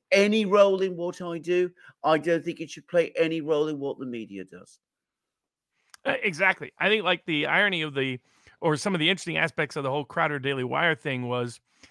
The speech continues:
Speaker 2: the Daily Wire started screaming and attacking him because he was exposing something about so, a lot of conser-, even so-called independent conservative media in America.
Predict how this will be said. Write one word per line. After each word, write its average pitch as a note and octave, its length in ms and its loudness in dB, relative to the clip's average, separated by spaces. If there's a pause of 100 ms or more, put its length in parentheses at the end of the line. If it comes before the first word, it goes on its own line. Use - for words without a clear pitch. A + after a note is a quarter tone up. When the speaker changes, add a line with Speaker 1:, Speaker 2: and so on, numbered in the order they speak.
Speaker 2:
the B2+ 60 -14
Daily D3+ 220 2
Wire D3 280 6
started C3+ 400 0
screaming D#3 400 -4
and B2+ 80 -4
attacking E3+ 460 -6
him C3 180 -6
because C3 680 0 (260)
he F3 140 4
was D#3 140 4
exposing D#3+ 580 0
something C3+ 420 -4
about B2+ 340 2
so, - 300 -2
a C#3+ 60 -2
lot B2+ 180 2
of A#2 80 -4
conser-, C#3+ 440 -2
even D#3+ 260 0
so-called C#3 460 0 (180)
independent D3+ 640 -2 (420)
conservative C#3+ 560 2
media B2+ 280 0
in A2+ 80 0
America. B2+ 460 0